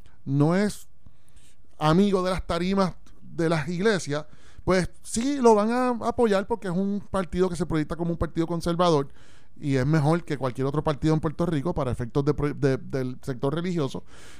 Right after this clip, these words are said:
este, porque es más consono con su ideología de vida. Pero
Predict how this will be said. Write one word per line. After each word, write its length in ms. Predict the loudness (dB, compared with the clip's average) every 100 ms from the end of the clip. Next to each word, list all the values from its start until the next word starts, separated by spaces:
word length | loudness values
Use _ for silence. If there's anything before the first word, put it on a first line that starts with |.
| -4
este, 800 | 0 0 2 2 4 2 0 -2 -8 -12 -10
porque 180 | -4 -2
es 80 | -2
más 140 | 0
consono 340 | 2 4 4 4
con 140 | 2
su 100 | 4
ideología 800 | 2 2 0 -4 -4 -6 -6 -8 -10 -8
de 180 | -2 2
vida. 320 | 4 2 0 -10 -12 -12 -12 -12 -8
Pero 720 | -2 0 2 2 2 0 -2